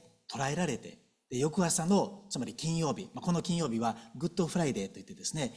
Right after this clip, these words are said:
キリストが十字架につけられた日、その朝の九時から午後三時までの六時間ですね、えー、イエスは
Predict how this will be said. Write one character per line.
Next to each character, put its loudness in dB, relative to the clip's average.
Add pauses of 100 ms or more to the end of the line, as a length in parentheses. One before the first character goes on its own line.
(240)
キ -12
リ -2
ス -2
ト -6
が -2
十 -6
字 -4
架 -6
に -4
つ -2
け -4
ら 2
れ 2
た -6
日、 -10 (380)
そ -4
の 0
朝 0
の 0
九 -2
時 -2
か 0
ら 6 (220)
午 -8
後 -6
三 0
時 -2
ま -4
で -8
の -6
六 2
時 4
間 -2
で -10
す -2
ね、 -2 (280)
え -16
ー、 -14
イ -4
エ -4
ス -2
は 2